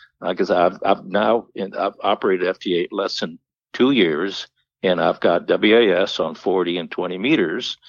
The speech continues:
with small magnetic loops, and only five feet in diameter. And, and everybody can get on the air and, and, and, uh, do that. Uh, it's not a really difficult job, and you can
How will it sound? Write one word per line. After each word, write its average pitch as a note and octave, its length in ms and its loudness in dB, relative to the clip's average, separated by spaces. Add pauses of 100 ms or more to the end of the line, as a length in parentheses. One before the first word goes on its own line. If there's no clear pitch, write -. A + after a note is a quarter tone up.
(300)
with F#2+ 200 4
small G2 720 0
magnetic E2+ 420 0
loops, G2+ 500 -2
and F#2+ 80 -6
only F2+ 200 -6
five E2 320 -2
feet D#2+ 200 -8
in - 60 -12
diameter. F2+ 540 -4 (280)
And, G2+ 140 0
and G#2+ 320 2
everybody A2 540 2
can F2 180 -8
get F2 160 0
on E2 200 -4
the E2 120 -6
air F2 320 -2 (100)
and, F#2 300 -12
and, E2+ 180 -6 (400)
and, F2+ 520 -2
uh, F2 300 0 (120)
do B2+ 220 4
that. F2+ 500 2
Uh, E2+ 300 -4 (160)
it's - 340 -10
not A2 180 2
a F#2+ 160 -2 (440)
really G#2+ 240 4
difficult F2+ 640 -2
job, E2 320 -4 (520)
and G2 480 2
you A2+ 200 2
can F#2 320 -2